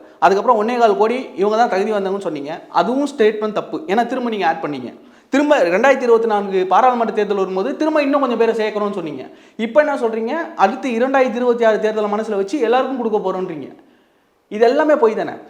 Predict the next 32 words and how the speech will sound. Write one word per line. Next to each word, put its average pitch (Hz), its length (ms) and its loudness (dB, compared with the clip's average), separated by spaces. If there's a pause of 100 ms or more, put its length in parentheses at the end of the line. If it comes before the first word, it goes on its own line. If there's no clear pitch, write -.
(120)
தொடர்ந்து 269 760 6
இங்க 208 260 0
நிதிநிலை 208 480 -2
மோசமா 214 440 0
ஆகிறதுக்கு 190 800 2
காரணம் 202 500 0
இவங்க 175 260 -4
சொல்லக்கூடிய 196 600 -4
பொய், 220 340 -6
இவங்க 165 560 0 (100)
நடத்தக்கூடிய 180 640 -4 (320)
ஆட்சி 147 280 -10
முறை. 127 300 -12 (640)
இது 185 140 2
எல்லாத்தையும் 285 520 2
தோலை 240 200 4
உரிக்கிற 190 260 -4
மாதிரி 175 180 -6
தான் 233 120 -8
இன்னைக்கு 160 200 -6
அறிக்கையில 180 360 -6 (280)
விஜய் 185 260 -2
நான் 160 140 -8
தெளிவா 202 280 -4
குறிப்பிட்டிருக்காரு. 123 540 -10 (500)
ஆனா, 180 240 8 (420)
நீங்க 208 180 2 (140)
நான்கு 269 380 8
வருடங்களாக 196 840 2
இதே 180 200 0
நிலைமையில் 202 440 -2
இருக்கக்கூடிய, 156 420 -6